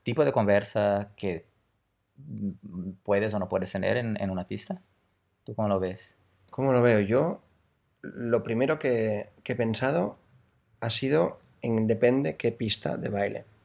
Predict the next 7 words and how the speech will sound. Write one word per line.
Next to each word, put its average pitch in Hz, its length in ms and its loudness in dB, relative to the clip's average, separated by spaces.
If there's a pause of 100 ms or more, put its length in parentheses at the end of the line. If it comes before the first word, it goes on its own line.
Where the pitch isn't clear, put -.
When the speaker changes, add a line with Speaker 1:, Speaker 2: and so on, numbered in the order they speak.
(380)
Speaker 1:
Ujú. 92 420 -6
Speaker 2:
Por 120 100 2
ejemplo, 98 500 0 (720)
si 110 1000 2
voy 131 280 4
el 117 560 2
jueves 113 680 2